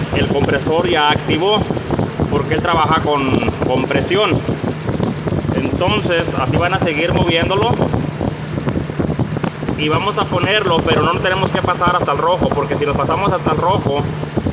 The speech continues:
va a detectar mucha presión y el compresor se va a apagar. Tiene que quedar aquí en el verde. Si está en el blanco, tampoco va a activarse, porque ahí le va a faltar.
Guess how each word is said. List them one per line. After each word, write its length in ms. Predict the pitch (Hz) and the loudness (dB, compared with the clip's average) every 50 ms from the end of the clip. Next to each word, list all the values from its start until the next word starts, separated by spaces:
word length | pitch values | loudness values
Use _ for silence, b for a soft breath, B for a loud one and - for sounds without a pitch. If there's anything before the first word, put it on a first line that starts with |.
| - - - - - | -2 -4 -4 -2 0
va 60 | 147 | 0
a 40 | 160 | 0
detectar 380 | 180 - 175 - - 165 165 | 0 0 0 0 0 0 0
mucha 240 | 170 175 170 185 170 | 0 0 -2 -2 -2
presión 440 | - 165 160 139 - 160 170 185 - - | 0 0 -2 0 0 0 0 0 -2 -2
y 120 | - - | 0 0
el 80 | 139 131 | 0 0
compresor 420 | 135 135 131 131 127 131 139 143 | 0 0 0 -2 -2 -2 -2 -2
se 80 | - 151 | -2 -2
va 120 | 131 123 | 0 0
a 20 | 123 | 0
apagar. 400 | 120 143 143 151 170 190 196 185 - - - - - - - - - - - | 0 0 0 2 2 2 2 0 -2 -4 -4 -8 -8 -8 -8 -10 -10 -8 -6
Tiene 180 | - 151 156 170 | -2 -2 -2 0
que 120 | 165 175 | -2 -2
quedar 420 | - - 175 160 160 165 180 170 - | 0 0 0 2 2 2 2 2 2
aquí 300 | 127 127 123 - 147 151 | 0 -2 -2 -2 -2 0
en 120 | 147 147 | 0 2
el 140 | 151 147 147 | 2 0 2
verde. 400 | 156 165 180 180 - 143 117 107 - - - - - - - - - - - - - - | 2 2 2 2 2 2 2 0 0 0 -2 -2 -2 -4 -4 -4 -4 -6 -6 -6 -8 -6
Si 80 | - 143 | -4 -2
está 160 | - - 165 | 0 0 0
en 80 | - | 2
el 100 | 190 185 | 2 2
blanco, 320 | 170 180 180 190 - 208 196 | 2 2 2 2 2 0 0
tampoco 420 | 165 170 147 147 151 151 156 160 | 0 0 -2 0 -2 -2 0 0
va 100 | 156 160 | 0 0
a 20 | 160 | 0
activarse, 560 | - - 151 147 151 160 165 156 139 123 107 | 0 -2 -2 0 2 2 0 0 0 -2 -2
porque 280 | - 123 120 - 123 | 0 -2 -2 0 0
ahí 200 | 127 127 135 143 | 0 0 2 2
le 100 | 143 147 | 2 2
va 80 | 135 131 | 2 2
a 60 | 127 | 2
faltar. 340 | 127 131 127 127 143 147 135 | 0 0 0 0 0 0 0